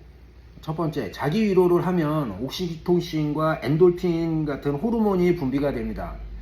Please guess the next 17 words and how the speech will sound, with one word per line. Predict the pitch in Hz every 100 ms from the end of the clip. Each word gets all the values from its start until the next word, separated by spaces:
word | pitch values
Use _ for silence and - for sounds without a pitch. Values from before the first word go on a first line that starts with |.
| - - - 107
두 | 143
번째, | 160 151 - - - - - - -
혈류량이 | 233 262 254 226 214
증가해서 | 156 139 151 156 160 143 139 135 95
혈액순환이 | 175 247 240 226 196 180 160
좋아집니다. | 139 127 117 104 85 82 - - - - -
세 | 165
번째, | 165 147 135 98 -
우울증이 | 123 165 202 - 175 160 160 160 160 160 -
좋아지고, | - 147 160 135 135 160 185 185 - - - -
네 | 104 139
번째, | 151 143 131
성적 | 107 214 226 226 220
긴장이 | - 135 143 147 151 143
풀리면서 | - 175 165 117 104 135 - - - - -
다섯 | 117 135
번째, | 135 117 - 151 151 160 160